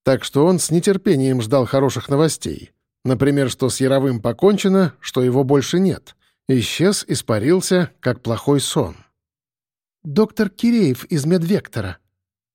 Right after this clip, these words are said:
проговорила Жанночка, явно чувствуя настроение босса и опасаясь вызвать его раздражение,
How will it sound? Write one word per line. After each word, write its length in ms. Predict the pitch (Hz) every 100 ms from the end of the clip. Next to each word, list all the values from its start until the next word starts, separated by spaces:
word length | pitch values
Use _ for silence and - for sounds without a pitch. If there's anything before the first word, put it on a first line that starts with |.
| _ -
проговорила 560 | 123 127 131 135 131
Жанночка, 460 | 127 208 202 - 156
явно 400 | 131 151 135 175
чувствуя 460 | 226 185 - 123
настроение 600 | 123 - 135 131 127 127
босса 360 | 120 180 208 202
и 160 | - 143
опасаясь 560 | 135 156 226 214 -
вызвать 340 | 165 160 151 139
его 220 | 147 147
раздражение, 800 | 127 139 160 151 101 76 -